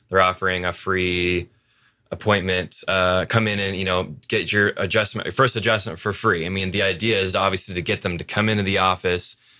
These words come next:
They can meet you, see how awesome you are, and then you can sell them more stuff on top of that. But yeah, I mean, really, video ads really are powerful. A lot of times people just wanna see you as the business owner passionately speaking about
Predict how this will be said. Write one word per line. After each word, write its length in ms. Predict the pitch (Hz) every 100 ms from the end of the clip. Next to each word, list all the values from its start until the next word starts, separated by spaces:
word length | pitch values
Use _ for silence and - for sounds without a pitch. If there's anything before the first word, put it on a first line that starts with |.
| -
They 120 | 92
can 140 | 85
meet 200 | 90 107
you, 260 | 95 98 98
see 200 | - 92
how 100 | 98
awesome 420 | 98 95 - 98
you 180 | 92 92
are, 280 | 92 92 92
and 120 | 90
then 100 | 85
you 100 | 87
can 160 | 87 82
sell 200 | 92 85
them 120 | 85
more 180 | 85 82
stuff 320 | - 87 -
on 80 | 85
top 160 | 85
of 60 | 85
that. 200 | 87 - - - - -
But 120 | 101
yeah, 160 | 113
I 80 | 101
mean, 200 | 98 98
really, 220 | 95 113
video 340 | 92 123 135 117
ads 540 | 107 104 95 - - _ _ -
really 320 | 95 104 101
are 160 | 98 95
powerful. 500 | 95 95 95 - 98
A 40 |
lot 220 | 98 101
of 60 | 98
times 300 | 98 92 -
people 240 | 107 95
just 200 | 92 90
wanna 200 | 95 90
see 220 | 87 -
you 360 | 92 90 95 95
as 220 | 90 85
the 80 | 90
business 400 | 87 87 92 -
owner 400 | 90 87 87 85 _ _ _ _ _ _ _ -
passionately 1000 | - 101 104 - 98 78 95 92 90 101 -
speaking 600 | - - 110 98 98 92
about 440 | 87 92 90 85